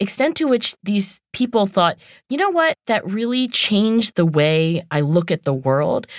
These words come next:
that increased. And it was notable because, like, they asked lots of questions, you know, "Was this positive? Was it negative?" Et cetera.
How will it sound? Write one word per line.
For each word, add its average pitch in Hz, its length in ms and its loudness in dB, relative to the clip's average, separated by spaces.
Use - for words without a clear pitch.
that 180 300 2
increased. - 720 -2
And 208 140 4
it 220 60 0
was 233 120 2
notable 247 440 2
because, 170 280 -2
like, 139 220 -4
they 156 140 0
asked 170 240 -2
lots 196 240 -2
of 165 80 -8
questions, 117 520 -4
you 127 80 -4
know, 127 200 0
"Was 139 140 -2
this 143 140 -4
positive? 160 600 0
Was 131 140 -2
it 165 100 -4
negative?" 147 640 0
Et 120 120 -4
cetera. 170 400 2